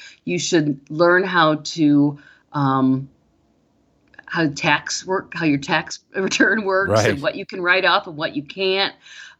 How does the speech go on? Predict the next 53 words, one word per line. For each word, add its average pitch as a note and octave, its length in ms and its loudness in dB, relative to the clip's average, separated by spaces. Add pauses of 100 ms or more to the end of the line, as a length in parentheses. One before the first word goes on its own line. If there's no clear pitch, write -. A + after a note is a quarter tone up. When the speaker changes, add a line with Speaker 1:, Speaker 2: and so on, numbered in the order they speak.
Speaker 1:
Um, F3 240 -2
and G#3 80 -6
how B3+ 180 2
do C#4 80 8
you C#4 80 8
build A#3+ 320 -2
for - 80 0
your D3+ 160 2
future? C#3 380 -4
How F#3 140 4
do D4+ 80 6
you D#4 100 8
take - 300 -6
that - 220 -4 (320)
hundred F#3+ 220 0
dollars C#3+ 640 2
a D3 120 -6
t-, - 120 -18 (120)
day D3+ 300 2
tip - 340 -6
you, D3 280 2 (100)
you C#3+ 280 6
have C#3 480 0 (380)
and D#3 260 2
put G#3+ 140 -2
it A3 80 -8
to G3 100 -6
work F3+ 240 0
for - 140 -4
you? C3 260 0
So D#3 380 4
in C4+ 320 4
thirty D3+ 220 6
years, C#3 500 0
if D3 140 -6
you're C3+ 220 -2 (140)
in E3 140 0
your C#3+ 100 2
twenties, B2 540 -6 (360)
you F#3+ 80 -6
could F#3+ 120 2
say, F#3 140 2
"Hey, C4+ 260 4
I G#3 80 4
built G3+ 260 0
a F#3+ 60 -8
little F#3+ 200 2
bit A3 140 -2
of A#3+ 60 0
a B3 100 6
nest F4 340 6
egg C#3 200 2
here, G2+ 340 -8